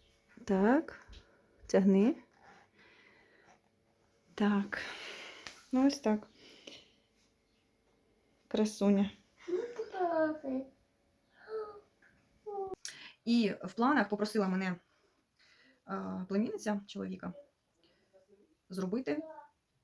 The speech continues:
Speaker 1: таку саму. Тому в планах зробити єдинорожку сумочку. Я зараз, до речі, вам її також на столі покажу. Все, переходжу на стол, переходжу на стол і покажу вам,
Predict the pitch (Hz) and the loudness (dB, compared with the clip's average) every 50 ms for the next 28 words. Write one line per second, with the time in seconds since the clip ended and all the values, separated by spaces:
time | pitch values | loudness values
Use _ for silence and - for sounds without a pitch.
0 | _ _ _ _ _ _ _ _ - - _ _ _ - 196 226 226 208 185 190 | _ _ _ _ _ _ _ _ -20 -20 _ _ _ -10 -8 -8 -6 -6 -6 -6
1 | 196 - _ _ - 202 226 233 - 208 220 220 208 - 185 185 202 196 202 196 | -8 -10 _ _ -6 -6 -4 -2 -2 -2 -2 -2 -4 -4 -6 -6 -6 -6 -6 -8
2 | 185 190 190 185 185 185 - - 202 - - 190 185 196 - - 330 403 415 - | -6 -6 -6 -6 -8 -10 -12 -16 -20 -16 -12 -10 -8 -8 -8 -8 -10 -10 -10 -10
3 | - - - - - - - - - _ 208 214 214 214 202 202 196 190 190 196 | -18 -20 -20 -20 -20 -20 -20 -20 -14 _ -6 -2 -2 0 0 0 0 -2 -4 -4
4 | 220 220 - 214 196 196 196 202 196 185 185 185 185 185 190 196 196 - 196 196 | -4 -6 -6 -6 -6 -4 -2 -2 -2 -4 -6 -8 -8 -6 -6 -8 -8 -8 -12 -10
5 | - 202 196 - 190 185 - - 196 196 196 - - 196 - 190 185 185 185 175 | -10 -10 -8 -8 -8 -10 -8 -8 -8 -8 -8 -10 -10 -14 -12 -12 -12 -10 -8 -10
6 | 175 175 - _ _ _ _ _ - - - - - - - 214 196 185 - 190 | -10 -10 -12 _ _ _ _ _ -18 -18 -18 -16 -16 -8 -4 -4 -4 -2 -2 -6
7 | 202 - 233 226 208 208 208 202 208 202 - - 254 269 311 349 370 370 - - | -6 -4 -4 -4 -2 0 0 0 0 -2 -4 -6 -4 -2 -2 -2 -4 -6 -8 -6
8 | 214 214 - - 220 214 202 202 202 202 196 208 269 277 285 269 - 208 - 208 | -6 -6 -4 -4 -4 -2 -2 0 -2 -2 -2 -4 -4 -4 -6 -6 -8 -8 -8 -8
9 | 208 - 214 208 202 196 202 | -6 -6 -4 -2 -2 -2 -4